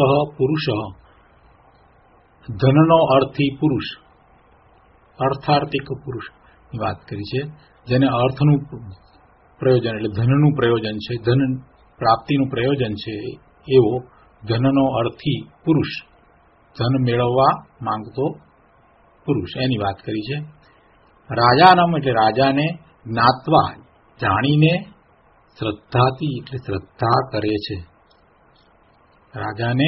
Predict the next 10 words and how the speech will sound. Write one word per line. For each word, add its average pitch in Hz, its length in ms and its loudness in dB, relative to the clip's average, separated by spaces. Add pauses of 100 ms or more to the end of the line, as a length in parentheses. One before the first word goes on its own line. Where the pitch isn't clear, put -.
(120)
જાણીને 123 540 -2 (220)
શ્રદ્ધા 107 500 -8
કરે 101 220 -6
છે. 131 180 -6 (800)
તતઃ 135 200 4 (200)
પુનઃ 165 240 2 (240)
ત્યારબાદ 123 600 2 (720)
તમ 175 160 6 (200)
પ્રયત્નેન 170 720 0 (540)
અનુચરતી 143 680 -2